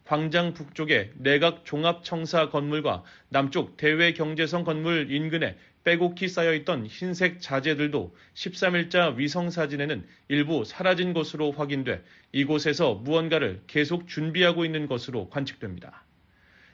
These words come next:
이처럼 최근 며칠 사이에 김일성 광장에서 분주한 움직임이 계속되고 있는 것은 분명해 보입니다. 앞서 비오에이는 지난 구일과 십일일자 위성 사진을 분석해 김일성 광장에서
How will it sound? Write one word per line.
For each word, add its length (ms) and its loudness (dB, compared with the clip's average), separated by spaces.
이처럼 460 2
최근 480 0
며칠 400 0
사이에 480 0
김일성 580 0
광장에서 680 0
분주한 600 2
움직임이 680 -2
계속되고 640 0
있는 220 0
것은 340 -4
분명해 460 -2
보입니다. 480 -10
앞서 360 2
비오에이는 600 2
지난 320 2
구일과 560 0
십일일자 680 2
위성 400 -4
사진을 480 -2
분석해 520 -6
김일성 580 0
광장에서 680 0